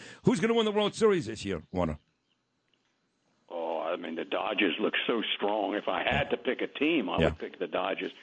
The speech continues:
Speaker 2: But you know what? I don't really care <laughs> because I, <laughs> I'm not,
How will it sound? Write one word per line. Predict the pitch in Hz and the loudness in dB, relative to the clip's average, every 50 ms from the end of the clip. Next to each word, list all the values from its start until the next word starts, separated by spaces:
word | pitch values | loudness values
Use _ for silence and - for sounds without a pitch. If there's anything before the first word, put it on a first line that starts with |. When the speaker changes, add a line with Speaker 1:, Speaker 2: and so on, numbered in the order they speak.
| - - - | -20 -8 -4
Speaker 2:
But | - 156 147 - | -2 0 2 2
you | 208 | 2
know | 196 196 196 | 2 2 2
what? | 190 190 196 196 185 - - - _ _ _ - | 2 2 0 0 -4 -6 -12 -20 _ _ _ -4
I | 214 226 | -2 0
don't | 226 214 202 | 2 2 2
really | 202 196 185 180 165 | 2 4 4 2 2
care | 156 - 202 208 208 180 139 95 - - - - - - | 2 0 0 0 2 2 0 0 -2 -8 -14 -20 -20 -20
<laughs> | - - - - - - | -20 -20 -18 -8 -2 2
because | 226 196 - 196 - - - - 196 196 - - - - - - - - - - | 2 2 2 2 0 2 4 4 2 2 0 -4 -6 -10 -10 -10 -10 -8 -4 -4
I, | 202 175 - - - - - - - - - - - - - | -4 -4 -4 -8 -14 -14 -14 -14 -16 -18 -18 -18 -6 -2 -2
<laughs> | 220 - - - - 185 - - - - 165 - - - - 117 | -2 -2 -4 -2 -2 -2 0 -2 -2 -4 -4 -8 -2 0 2 2
I'm | 143 180 202 220 | 4 4 4 4
not, | 175 - 202 - - - 370 294 | 4 2 2 2 2 2 0 0